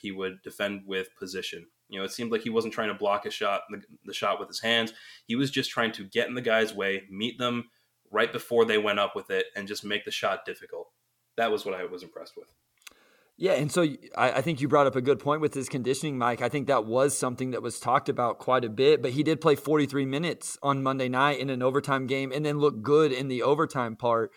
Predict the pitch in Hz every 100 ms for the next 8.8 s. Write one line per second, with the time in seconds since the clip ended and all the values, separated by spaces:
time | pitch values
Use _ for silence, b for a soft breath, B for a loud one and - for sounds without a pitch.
0 | b b b b - 170 160 - B B
1 | 170 156 208 254 277 185 - 175 160 160
2 | 151 151 - 156 147 110 131 185 156 175
3 | 160 147 156 147 139 117 127 127 - -
4 | 127 127 123 120 127 104 127 113 135 131
5 | 120 120 113 117 143 165 156 143 151 147
6 | 143 147 123 - 143 165 185 175 156 170
7 | 175 156 165 156 170 180 196 196 b b
8 | - 156 120 160 - 156 151 156